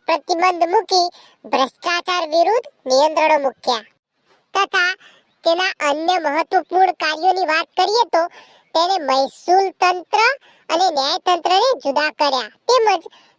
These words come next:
કલેક્ટરને સવેતન વ્યવસ્થિત સેવાઓ સોંપવામાં આવી.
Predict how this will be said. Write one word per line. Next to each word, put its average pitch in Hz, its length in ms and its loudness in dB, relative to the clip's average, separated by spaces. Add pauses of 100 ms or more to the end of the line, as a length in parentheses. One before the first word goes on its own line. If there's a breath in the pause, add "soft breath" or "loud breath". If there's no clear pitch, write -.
(100)
કલેક્ટરને 359 680 -2 (140)
સવેતન 370 640 0
વ્યવસ્થિત 339 600 0
સેવાઓ 339 340 2 (340)
સોંપવામાં 311 640 -2
આવી. 240 260 -6